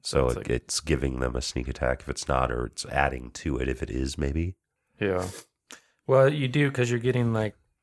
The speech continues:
Speaker 2: a bunch of movement stuff like Great Leap and Ghost Step, and your acrobatics are getting bonuses as well. So yeah, it would combo up with the monk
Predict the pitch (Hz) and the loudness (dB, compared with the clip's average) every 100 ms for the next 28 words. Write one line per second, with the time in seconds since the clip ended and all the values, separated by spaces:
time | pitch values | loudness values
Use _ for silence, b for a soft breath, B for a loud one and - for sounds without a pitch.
0 | - 139 110 107 101 101 98 101 107 104 | -12 -6 0 0 2 0 0 0 0 0
1 | 98 - - 101 95 - 92 - _ - | -2 -4 -2 -2 -2 -2 -2 -4 _ -6
2 | 101 - 104 98 98 - - 98 92 - | -4 -4 -2 0 0 -4 -6 -4 -4 -2
3 | 95 92 - - 92 95 - _ _ _ | -2 0 -6 -2 -2 -2 -8 _ _ _
4 | _ - 104 92 92 90 92 - 98 - | _ -4 -2 -2 -2 -4 -2 0 -2 -2
5 | 95 92 92 - 101 95 92 90 95 92 | 0 0 0 -2 -2 -2 -2 -2 0 0
6 | 90 - 92 87 90 90 92 98 - _ | -2 -4 -6 -6 -2 -2 0 -4 -8 _
7 | _ _ - - 92 90 90 98 92 - | _ _ -6 -2 0 2 0 0 -2 -2
8 | - 95 92 92 92 - - 98 95 92 | -2 0 0 -2 -2 -6 -6 -2 0 -2